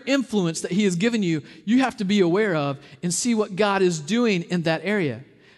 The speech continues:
God has placed you where you are for a purpose. God has placed you in a certain job. He's placed you in a certain community. He has placed you with certain friends for a purpose.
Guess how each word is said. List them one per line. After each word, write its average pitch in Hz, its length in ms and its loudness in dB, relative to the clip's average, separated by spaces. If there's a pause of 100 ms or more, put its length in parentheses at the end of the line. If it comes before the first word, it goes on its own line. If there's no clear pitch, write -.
(120)
God 262 280 4
has 233 240 0
placed - 500 -2
you 214 180 2
where 196 160 4
you 220 280 0
are 214 260 2
for 202 220 -4
a 180 120 2
purpose. 180 540 -2 (260)
God 247 260 4
has 214 180 0
placed - 340 -2
you 233 120 -4
in 220 120 -2
a 202 80 2
certain 208 480 -2
job. 160 500 0 (200)
He's 262 240 4
placed 247 320 0
you 247 100 4
in 220 80 2
a 196 60 0
certain 202 360 0
community. 196 680 0 (240)
He 262 140 6
has 240 120 4
placed 247 320 0
you 240 100 2
with 214 120 4
certain 214 340 -2
friends 208 420 -2
for 202 300 -2
a 196 160 6
purpose. - 960 -6